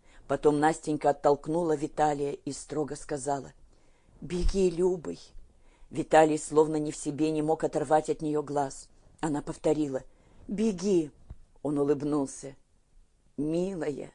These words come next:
любимая». И третий раз Настенька сказала: «Беги». Тогда Виталий поцеловал её и сказал:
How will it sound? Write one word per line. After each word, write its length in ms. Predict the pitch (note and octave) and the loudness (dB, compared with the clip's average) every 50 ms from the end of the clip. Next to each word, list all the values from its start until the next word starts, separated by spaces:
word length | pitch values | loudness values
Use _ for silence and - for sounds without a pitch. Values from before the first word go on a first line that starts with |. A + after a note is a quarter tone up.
| _ _ _ _ _ _ _ - - _ _ _ _ _ _ _ - | _ _ _ _ _ _ _ -20 -20 _ _ _ _ _ _ _ -14
любимая». 920 | D#3+ D3+ F#3 F3 D#3+ C#3+ E3+ F#3 F3+ F#3+ E3+ D3+ D3+ D#3 - - - - _ _ _ - - - _ - - _ - - | -8 -6 -6 -6 -4 -4 -2 -2 0 -2 -2 -6 -10 -14 -14 -16 -20 -20 _ _ _ -20 -20 -20 _ -20 -20 _ -18 -2
И 100 | - F3 | 0 0
третий 460 | E3+ - - F#3 F#3 F#3+ F#3 F#3 - E3+ | 0 2 4 6 8 8 8 8 6 6
раз 260 | F3 F3 F3 F3 - | 6 6 6 4 2
Настенька 480 | F3 F3 F3 F3 - - E3 D#3 - | 0 0 0 0 -2 -4 -2 0 0
сказала: 520 | E3+ - - F3 E3 - F3 F3 E3 D#3+ E3 | 0 2 2 0 4 6 6 6 6 4 2
«Беги». 840 | D#3+ E3+ G#3 A3+ G3+ G3+ F3+ D3+ G3 G#3 B3 A#3 G3+ F3 D#3+ - - - - - _ - - _ _ - - - | 0 -4 -6 -6 -6 -6 -6 -4 -2 0 0 0 0 -2 -6 -10 -14 -20 -20 -20 _ -20 -20 _ _ -20 -6 -2
Тогда 260 | - C#3 B2+ C3 D3 | -2 2 4 4 4
Виталий 420 | D3 D#3 - - D#3+ D#3+ D3+ D3 | 4 2 2 4 4 4 4 2
поцеловал 640 | - - D3 - - D#3 C#3+ C#3+ C#3 C3 D#3 D#3 D#3 | -2 -6 -8 -6 -4 0 2 4 4 6 4 4 2
её 300 | C#3+ C#3 D3 C3+ C3 C#3+ | 2 -2 -2 0 2 2
и 60 | C#3+ | 0
сказал: 520 | C3+ - - - D3 C3+ B2 C#3 C3 B2+ | 0 -2 -6 -6 -6 -6 -6 -8 -10 -10